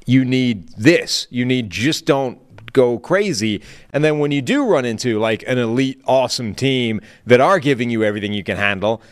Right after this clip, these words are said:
then let's tap into the Josh Allen well and start, you know, pulling up the plays that we don't have any answer for on defense.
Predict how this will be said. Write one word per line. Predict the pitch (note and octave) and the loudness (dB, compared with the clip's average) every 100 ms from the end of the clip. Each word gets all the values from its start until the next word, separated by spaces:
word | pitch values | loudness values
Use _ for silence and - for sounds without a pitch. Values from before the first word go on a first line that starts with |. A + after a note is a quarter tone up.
| _ | _
then | G#2+ F3 G#3+ F3 | 4 4 4 2
let's | B2+ A2+ - | -2 -2 -4
tap | C#3+ C3+ C3+ | -2 -2 0
into | C3+ A#2+ | 0 0
the | G#2 | -4
Josh | A2+ A#2+ A2 C3 | -2 -2 -2 -2
Allen | C3+ C#3 A#2 | 0 0 -2
well | G#2 G2 F2+ G2 - - | -2 -2 -4 -6 -10 -6
and | C3 A2+ | -2 -2
start, | - B2+ A#2+ - _ | 0 0 0 -4 _
you | A#2+ | -4
know, | G#2 | -4
pulling | F#2 C#3 B2+ | 0 0 2
up | B2+ | -2
the | - | -6
plays | - C#3 C3 A#2+ G#2+ | -2 0 0 -2 -4
that | |
we | G#2 | -2
don't | A#2 A#2+ | -2 -2
have | A2+ A#2+ | -4 -4
any | A2+ G#2 | -4 -2
answer | B2 C#3+ B2 | -4 -2 -6
for | - B2 A2 | -2 -2 -2
on | G2+ | -2
defense. | C3 G#3+ - G#2 F#2 - | -4 -4 -2 -4 -4 -8